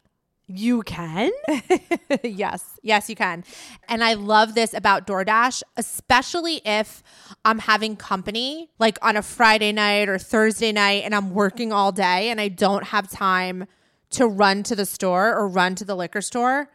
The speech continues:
Speaker 2: I can just order it on DoorDash.
Speaker 1: You can dash it.
Speaker 2: <laughs> I can dash it. Don't have to leave. Can continue working, continue in the newsroom, never
Speaker 1: Mm-hmm.
Speaker 2: have to leave the newsroom, basically.
Speaker 1: Wow. So you can just, like,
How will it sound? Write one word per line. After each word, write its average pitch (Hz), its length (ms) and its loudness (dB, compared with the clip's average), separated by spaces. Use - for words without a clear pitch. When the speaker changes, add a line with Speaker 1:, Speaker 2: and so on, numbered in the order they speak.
Speaker 2:
I 226 200 4
can 240 200 -2
just 233 460 -2
order 208 300 2
it 208 100 0
on 202 140 0
DoorDash. 190 640 -4
Speaker 1:
You 190 120 -12
can 196 120 -8
dash 202 360 0
it. 185 180 -4
Speaker 2:
<laughs> - 280 -8
I 285 80 -2
can 277 180 -12
dash 233 340 4
it. 196 220 -2
Don't 247 220 0
have 277 260 2
to 285 80 -2
leave. 202 600 -6
Can 254 160 -2
continue 277 560 -2
working, 220 640 -2
continue 269 440 0
in 311 80 2
the 285 80 0
newsroom, 196 680 2
never 262 300 6
Speaker 1:
Mm-hmm. 381 100 6
Speaker 2:
have 381 140 8
to 370 100 0
leave 269 360 4
the 254 100 2
newsroom, 185 580 0
basically. 180 580 -2
Speaker 1:
Wow. 170 340 0
So - 120 -2
you 214 260 0
can 208 220 0
just, 196 240 -4
like, 180 380 -2